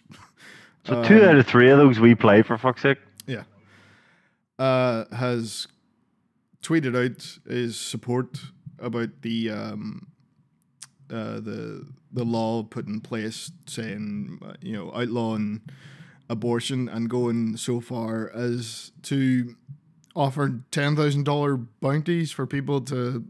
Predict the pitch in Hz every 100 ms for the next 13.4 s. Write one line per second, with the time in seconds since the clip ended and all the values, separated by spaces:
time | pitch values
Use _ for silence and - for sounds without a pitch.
0 | - - - 143 151 143 127 139 127 131
1 | 147 185 175 160 185 202 175 131 143 135
2 | 127 120 - 110 - 165 - 208 202 202
3 | 202 202 202 190 202 202 202 208 156 143
4 | 139 135 127 123 127 123 110 131 113 113
5 | - 135 - 180 185 185 185 180 - -
6 | - - 131 127 117 139 139 - 135 127
7 | 151 196 - - - - 180 170 170 165
8 | 165 170 - 185 165 - - - - -
9 | - - _ - 135 135 131 131 98 90
10 | 117 135 131 143 123 117 - 156 - 175
11 | 170 160 - - - - _ - _ _
12 | - - 151 147 143 139 180 170 151 151
13 | 208 196 180 156